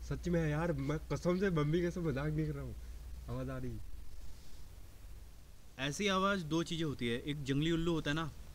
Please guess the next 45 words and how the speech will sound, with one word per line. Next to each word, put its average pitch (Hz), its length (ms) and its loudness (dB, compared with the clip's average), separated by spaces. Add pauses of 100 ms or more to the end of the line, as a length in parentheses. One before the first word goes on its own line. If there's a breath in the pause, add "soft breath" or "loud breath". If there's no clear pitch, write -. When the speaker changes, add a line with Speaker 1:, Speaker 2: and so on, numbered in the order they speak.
(480)
Speaker 2:
वो 170 100 2
बस 214 120 4
Speaker 1:
हाँ, 139 100 6
वो 147 120 8
भी 185 60 10
बहुत 156 260 4
सारी 160 180 2
आवाज़ें 147 260 2
निकालता 127 280 2
है, 135 60 2
Speaker 2:
बहुत - 120 4
Speaker 1:
ये - 20 4
Speaker 2:
सारी 185 140 6
Speaker 1:
तो 175 60 8
है। 156 40 6
Speaker 2:
आवाज़ें 151 140 4
निकालता 107 340 0
है, 101 120 -4
लेकिन 151 280 0
वो 160 260 0
क्या 180 140 -2
करता 156 220 -2
है 170 40 -2
ना, 196 60 -2
वो 214 240 -6
एक 185 100 0
एक 175 100 0
बार 160 140 0
ही 185 100 2
आवाज़ 131 240 0
निकालता 110 320 -4
है, 131 60 -2
मतलब, 139 140 0
दो 139 240 2
सेकंड 135 300 0
में 127 260 -2
एक 123 220 -4
बार, 123 280 0
तीन 131 220 -2
सेकंड 123 280 -4
में 120 120 0
एक 117 60 -2
Speaker 1:
हाँ। 117 80 -2
Speaker 2:
बार, 120 180 0
ऐसे। 117 280 -4